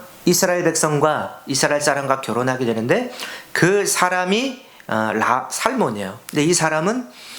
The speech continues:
정탐꾼으로 왔던 둘 중에 하나입니다. 두 사람 중에 하나. 이 사람과 결혼을 해요. "아, 그렇구나." 싶지만 거기서 끝나는 것이 아닙니다. 그렇다면 의미가 없죠. 이렇게 이방인이었던 여인이 먼저는 이스라엘 사람과 결혼을 해서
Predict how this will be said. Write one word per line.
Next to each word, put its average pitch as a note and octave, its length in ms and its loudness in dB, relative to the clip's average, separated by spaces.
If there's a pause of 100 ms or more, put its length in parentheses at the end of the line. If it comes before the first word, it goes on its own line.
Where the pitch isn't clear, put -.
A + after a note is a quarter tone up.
(180)
정탐꾼으로 F#3 680 2
왔던 F3+ 340 0
둘 C3+ 200 -2
중에 D3 200 -2
하나입니다. C3 680 -2
두 B2+ 100 -2
사람 A#2+ 240 2
중에 A2 160 -2
하나. G2+ 260 -4 (200)
이 E3+ 60 -4
사람과 D#3+ 420 2
결혼을 A2+ 400 2
해요. G#2 100 0
"아, E3 240 0
그렇구나." D#3+ 520 -2 (240)
싶지만 - 580 0 (260)
거기서 C3+ 320 2
끝나는 C#3 320 0
것이 B2 220 0
아닙니다. F#2+ 400 -8 (100)
그렇다면 G#3 400 2
의미가 A#2 240 0
없죠. - 320 -6 (1800)
이렇게 G3+ 380 2
이방인이었던 F3+ 960 2
여인이 D#3 280 0
먼저는 C3 560 0
이스라엘 D3+ 400 0
사람과 D#3 540 -2
결혼을 A#2+ 400 -4
해서 G3 460 0